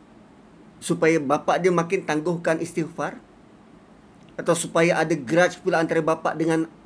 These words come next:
adik-beradik yang lain, dengan anak? So, rupanya tak semua perkara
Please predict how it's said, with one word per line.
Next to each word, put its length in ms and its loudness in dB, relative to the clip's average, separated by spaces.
adik-beradik 560 -2
yang 80 0
lain, 320 0
dengan 240 -2
anak? 240 -4
So, 320 2
rupanya 560 0
tak 160 -2
semua 320 -2
perkara 640 -2